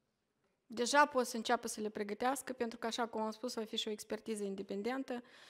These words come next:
și calitatea proiectelor trebuie să crească.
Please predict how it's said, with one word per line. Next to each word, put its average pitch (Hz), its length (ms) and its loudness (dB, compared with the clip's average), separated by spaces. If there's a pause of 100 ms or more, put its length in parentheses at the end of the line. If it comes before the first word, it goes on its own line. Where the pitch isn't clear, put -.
(120)
și - 340 -4
calitatea 226 840 2
proiectelor 214 540 -2
trebuie 202 280 -2
să 196 140 -6
crească. - 580 -6